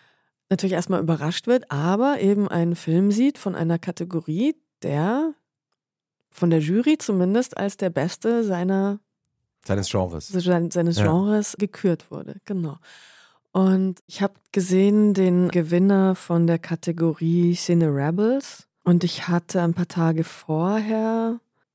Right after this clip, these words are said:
Speaker 1: ich glaube, das war auch Cine Rebels, ich hab nur Cine Rebels gesehen, einen wunderschönen Film gesehen, auch Of an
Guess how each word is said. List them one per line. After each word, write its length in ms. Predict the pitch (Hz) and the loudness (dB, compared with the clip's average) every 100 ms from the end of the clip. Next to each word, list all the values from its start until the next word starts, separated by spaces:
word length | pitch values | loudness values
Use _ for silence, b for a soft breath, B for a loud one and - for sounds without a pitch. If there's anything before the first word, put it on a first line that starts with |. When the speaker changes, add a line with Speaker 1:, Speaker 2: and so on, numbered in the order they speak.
| _ _ _ | _ _ _
Speaker 1:
ich 80 | - | -4
glaube, 240 | 151 143 | 0 0
das 160 | 143 - | 0 -2
war 140 | - | -2
auch 160 | 143 190 | -2 -2
Cine 300 | - - 135 | -6 -4 -2
Rebels, 640 | 135 - 190 202 - - _ | -2 -6 -8 -8 -10 -20 _
ich 60 | - | -6
hab 60 | |
nur 180 | 139 156 | 0 0
Cine 260 | - 139 123 | 0 0 0
Rebels 380 | 117 156 156 - | 0 -2 -6 -8
gesehen, 480 | 143 - 131 165 - B B B B | -12 -10 -8 -8 -10 B B B B
einen 460 | 160 170 165 - _ _ - | 4 4 2 -2 _ _ -2
wunderschönen 640 | 175 226 190 - 180 180 | 2 4 4 2 2 2
Film 340 | - 180 185 | 0 2 2
gesehen, 460 | 180 175 175 185 185 - | 2 2 2 2 2 0
auch 440 | 170 175 185 - - | -2 -2 -4 -8 -4
Of 200 | 160 | -2
an 140 | 175 | 0